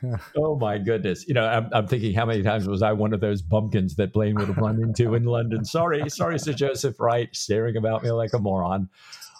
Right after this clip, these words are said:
Speaker 2: Oh, well, I would think that, uh,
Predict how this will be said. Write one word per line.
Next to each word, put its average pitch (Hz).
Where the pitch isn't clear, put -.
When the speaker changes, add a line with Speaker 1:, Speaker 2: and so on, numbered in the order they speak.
Speaker 2:
Oh, 113
well, 139
I 170
would 160
think -
that, 175
uh, 165